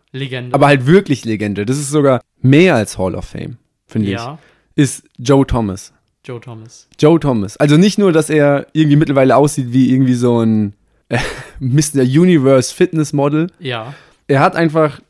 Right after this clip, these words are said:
Speaker 2: den, ich glaub, einen N-F-L-Rekord, der wahrscheinlich nie wieder gebrochen wird in der Geschichte
Speaker 1: Ich hab
Speaker 2: dieser
Speaker 1: Angst.
Speaker 2: Erde. Er hat einfach unglaubliche zehntausend dreihundertdreiundsechzig Snaps am
Speaker 1: Mhm.
Speaker 2: Stück gespielt. What the fuck?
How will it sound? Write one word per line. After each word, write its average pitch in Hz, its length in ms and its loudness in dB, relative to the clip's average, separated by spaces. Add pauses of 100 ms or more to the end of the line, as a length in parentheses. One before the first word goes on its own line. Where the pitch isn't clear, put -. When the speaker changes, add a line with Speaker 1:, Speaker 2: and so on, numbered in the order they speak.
(180)
Speaker 2:
den, 135 360 0 (100)
ich 139 100 -6
glaub, 151 160 2
einen 147 80 -2
N-F-L-Rekord, 135 640 0
der 120 100 0
wahrscheinlich 120 320 -4 (160)
nie 135 360 -2
wieder 143 260 -2
gebrochen 107 380 -6
wird 92 120 -6
in 98 60 -6
der 98 80 -6
Geschichte 98 340 -14
Speaker 1:
Ich 98 80 -12
hab 101 80 -12
Speaker 2:
dieser 104 120 -8
Speaker 1:
Angst. - 200 -20
Speaker 2:
Erde. - 80 -20 (220)
Er 127 100 0
hat 156 100 0
einfach 151 480 -2
unglaubliche 139 1000 0 (140)
zehntausend 123 1400 -2 (280)
dreihundertdreiundsechzig 131 2500 -2
Snaps - 720 -6 (400)
am 113 120 -4
Speaker 1:
Mhm. 113 60 0
Speaker 2:
Stück - 580 -2 (140)
gespielt. - 640 -10 (480)
What 151 420 2
the 123 80 -4
fuck? - 280 -10